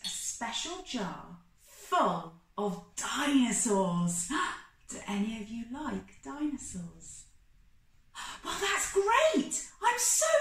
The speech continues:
pleased! I'm going to put my hand in here and see how many dinosaurs I've got.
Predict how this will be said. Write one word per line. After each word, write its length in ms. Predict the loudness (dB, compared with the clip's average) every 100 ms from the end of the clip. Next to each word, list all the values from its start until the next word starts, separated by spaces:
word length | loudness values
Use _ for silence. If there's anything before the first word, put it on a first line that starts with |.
| 2 0 2 2 4
pleased! 380 | 4 4 -2 -8 -18 _ _ _ _ -6
I'm 100 | -2
going 180 | 0
to 140 | -2 -6
put 200 | -8 -6
my 160 | -4
hand 420 | -4 -2 0 2 0
in 140 | -2
here 460 | -4 -10 -18 -20 -12
and 140 | -8 -6
see 640 | -6 -8 -6 -4 -6 -8
how 160 | -10 -2
many 300 | 0 0 0
dinosaurs 720 | -4 -6 -8 -8 -6 -6 -6
I've 200 | -8 -8
got. 360 | -10 -10 -12